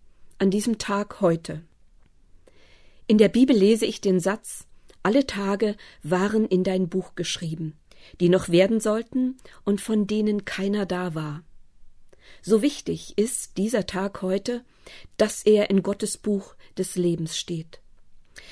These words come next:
Was mache ich mit dem Tag, wenn ich ihn nur als Durchgangsstation zu meinem Urlaub durchlaufe und dann abhake? Dieser Tag ist ein Geschenk Gottes an mich, eine wertvolle Perle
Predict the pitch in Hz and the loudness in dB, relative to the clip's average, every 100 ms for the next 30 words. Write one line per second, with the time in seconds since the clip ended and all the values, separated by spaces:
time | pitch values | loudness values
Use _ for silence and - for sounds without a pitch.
0 | - - 170 170 196 247 - - 180 175 | -20 -4 -2 2 2 2 -2 -2 -2 0
1 | 170 - 180 180 185 - - _ - 185 | -2 -4 -4 -4 -6 -16 -20 _ 4 6
2 | 214 - 196 196 208 208 175 175 - 247 | 6 2 4 6 6 4 4 4 4 0
3 | 254 - 175 175 - 180 - 208 196 196 | 2 2 0 0 -2 -4 0 0 0 0
4 | 196 190 180 185 220 226 165 160 170 165 | -2 0 0 -2 2 2 2 0 -4 -2
5 | 170 160 165 170 165 _ - - - 160 | 0 0 0 -4 -6 _ -20 -20 -6 -4
6 | 151 156 165 - 170 156 - 165 - - | -2 -4 -6 -8 -8 -8 -10 -14 -16 -20
7 | _ - - - - - 180 175 220 214 | _ -20 -20 -20 -20 -8 -4 0 -2 -2
8 | 214 220 - - - - - - - 208 | -8 -8 -10 -20 -20 -20 -20 -20 -12 -10
9 | - 214 214 208 233 226 - 202 - 196 | 0 2 2 0 0 0 0 -2 -2 -6
10 | - 196 190 - - - _ - - - | -2 -2 -2 -6 -20 -20 _ -20 -20 -4
11 | 185 196 180 226 254 - 196 185 180 - | 4 6 6 4 2 -2 0 0 -2 -8
12 | 180 190 208 | -4 -4 -4